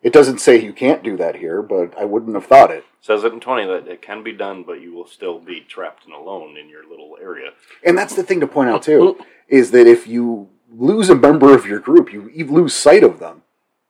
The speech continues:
Speaker 1: you will not be able to find them again.
Speaker 2: Nope.
Speaker 1: No amount of searching or shouting or smoke signals or fucking flares are gonna do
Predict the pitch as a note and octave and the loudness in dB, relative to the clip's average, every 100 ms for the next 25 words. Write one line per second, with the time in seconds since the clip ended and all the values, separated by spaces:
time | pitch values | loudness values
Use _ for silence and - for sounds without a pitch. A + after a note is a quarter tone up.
0 | _ A2+ D#3+ D3 D3 C#3 C3 B2+ D3+ - | _ -10 -6 4 6 6 4 4 2 2
1 | A#2 A#2+ B2 A#2 A2 - G2+ - C3+ C3 | -6 -2 0 0 -4 -6 -16 -4 0 0
2 | F#2+ E2 E2 D#2 _ _ _ - - _ | -4 -12 -18 -20 _ _ _ -20 -20 _
3 | _ B2 B2 B2+ C3+ A#2 - E3 D3 C#3+ | _ -2 0 2 0 -4 -6 -4 -2 0
4 | C#3 C#3 A#2 A2+ - D3+ C#3+ C#3 C3+ C3 | 2 4 4 4 4 6 8 8 4 4
5 | B2 A#2 A2+ - C3 C#3 C#3 - C#3+ C3+ | 4 6 4 0 -4 -2 -2 -4 -6 -2
6 | C3 C3 B2+ - G#2 - C#3 C3 G#2+ - | -2 0 -2 -6 -14 -4 -4 -2 -10 0
7 | C#3 B2+ A#2+ G#2+ A2 A2+ A2+ A2 | 4 6 6 4 -2 -10 -12 -12